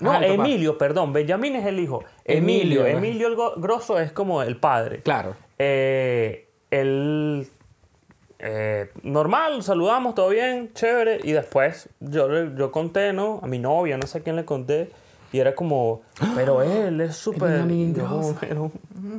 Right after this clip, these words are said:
Speaker 1: Yo no sé quién es, weón.
Speaker 2: Yo me acuerdo que eso me pasaba, este,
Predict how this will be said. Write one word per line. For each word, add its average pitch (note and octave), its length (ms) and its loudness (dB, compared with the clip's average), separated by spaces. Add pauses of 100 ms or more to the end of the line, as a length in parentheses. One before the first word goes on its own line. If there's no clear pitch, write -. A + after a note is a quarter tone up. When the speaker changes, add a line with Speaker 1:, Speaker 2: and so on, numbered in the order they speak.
(280)
Speaker 1:
Yo - 80 -4
no D#3 120 -2
sé D3 200 -2
quién C#3+ 160 -6
es, C#3 220 -4
weón. D3 480 -6
Speaker 2:
Yo E3+ 180 0
me F#3 80 2
acuerdo G#3+ 260 2
que G#3 180 2
eso E3+ 200 2
me A3+ 100 2
pasaba, D#3+ 640 0
este, C#3+ 840 -2